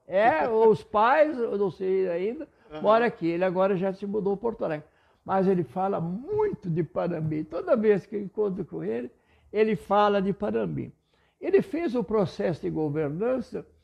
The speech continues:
Speaker 1: e aí entreguei a presidência, um momento marcante, assim, pro meu filho mais velho.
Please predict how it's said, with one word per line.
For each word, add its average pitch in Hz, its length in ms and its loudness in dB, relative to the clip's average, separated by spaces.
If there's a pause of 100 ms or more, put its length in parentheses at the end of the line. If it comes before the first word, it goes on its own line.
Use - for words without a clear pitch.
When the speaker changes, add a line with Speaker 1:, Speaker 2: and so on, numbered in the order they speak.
(320)
Speaker 1:
e 196 60 -2
aí 214 140 8
entreguei 202 560 0
a 175 140 -4
presidência, 220 1120 0
um 117 180 -16 (360)
momento 160 520 -8 (320)
marcante, 190 840 2
assim, - 300 -10 (360)
pro 185 140 -4
meu 240 320 -6
filho 233 560 -6
mais 202 300 -8
velho. 143 440 -4